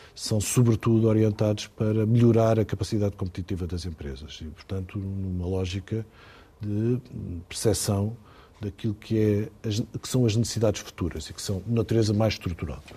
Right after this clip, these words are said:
Obviamente, nas circunstâncias que nós vivemos, que foram circunstâncias muito excepcionais, tivemos que balancear entre aquilo que são intervenções de natureza mais estrutural e aquelas que também nós próprios, com diferentes programas e com diferentes medidas,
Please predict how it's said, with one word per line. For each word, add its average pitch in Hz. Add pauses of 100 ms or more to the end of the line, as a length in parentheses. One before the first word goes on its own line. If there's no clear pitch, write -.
(400)
Obviamente, 113
nas 110
circunstâncias 113
que -
nós 117
vivemos, 120
que -
foram 104
circunstâncias 98
muito 101
excepcionais, 107 (720)
tivemos 110
que 117
balancear 113
entre 98
aquilo 98
que -
são 104
intervenções 98
de 92
natureza 98
mais 101
estrutural 104
e 110
aquelas 101
que -
também 107
nós 98
próprios, 98 (480)
com 101
diferentes 98
programas 104
e 92
com 101
diferentes 101
medidas, 104